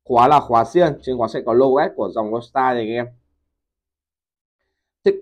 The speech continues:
kế đường kính size mặt là size bốn mươi mốt và mã này là một trong mã rất là hiếm.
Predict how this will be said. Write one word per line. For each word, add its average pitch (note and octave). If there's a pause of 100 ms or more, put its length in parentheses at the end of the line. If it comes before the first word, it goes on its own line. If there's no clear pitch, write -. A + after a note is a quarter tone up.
kế E3+
đường E3+
kính D#3+
size F3
mặt E3+
là C#3+
size D3+
bốn C#3+
mươi C3+
mốt G3+ (220)
và A#2
mã D#3
này D3
là B2+
một A#2
trong C#3
mã A#2
rất F#3
là F#3
hiếm. C#3+